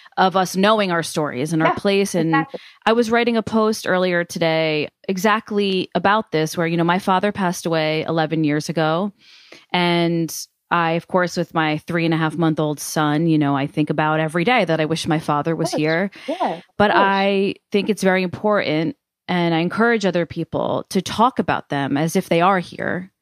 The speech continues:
Speaker 2: Of course.
Speaker 1: Right? And I, I mean, I already have in my son, roo-, son's room, you know, some people might think this is morbid, but we have a beautiful prayer card from his, you know, his mass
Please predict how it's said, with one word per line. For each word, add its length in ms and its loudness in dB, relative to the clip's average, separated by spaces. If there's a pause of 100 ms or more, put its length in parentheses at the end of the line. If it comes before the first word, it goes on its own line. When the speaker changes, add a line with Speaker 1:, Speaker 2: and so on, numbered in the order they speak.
Speaker 2:
Of 160 -8
course. 360 -4
Speaker 1:
Right? 340 2
And 140 4
I, 260 2
I 60 0
mean, 260 2
I 140 2
already 320 2
have 280 2
in 80 0
my 140 0
son, 280 -2
roo-, 220 -4
son's 360 -2
room, 340 2
you 80 4
know, 80 2
some 260 0
people 240 2
might 160 2
think 200 0
this 180 0
is 140 0
morbid, 360 2
but 120 -2
we 100 0
have 160 2
a 80 2
beautiful 420 0
prayer 300 0
card 400 0
from 240 -2
his, 540 -2
you 80 0
know, 140 2
his 200 -2
mass 560 -2